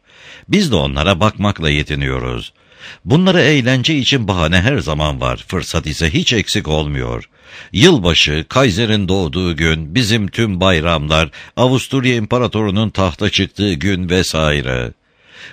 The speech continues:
Fırkadan görüp özenen alay karargahları da kendilerine göre eğlenceler tertip ediyorlar. Çoğunlukla yandaki Alman ve Avusturya kıtaları zabitlerinin de davet olunduğu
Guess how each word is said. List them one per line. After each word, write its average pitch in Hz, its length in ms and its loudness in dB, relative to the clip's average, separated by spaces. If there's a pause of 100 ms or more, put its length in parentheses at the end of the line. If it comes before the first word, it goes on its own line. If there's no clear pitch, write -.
Fırkadan 160 560 0
görüp 76 280 -2
özenen 71 420 -2
alay 110 340 0
karargahları 85 800 -2
da 85 100 2
kendilerine 117 580 -2
göre 95 260 0
eğlenceler 82 760 0
tertip 73 460 -2
ediyorlar. 62 600 -4 (520)
Çoğunlukla 170 600 2
yandaki 127 460 2
Alman 87 460 0
ve 82 100 2
Avusturya 87 560 -2
kıtaları 78 460 -2
zabitlerinin 80 880 -2
de 78 180 -2
davet 92 420 0
olunduğu 76 640 -2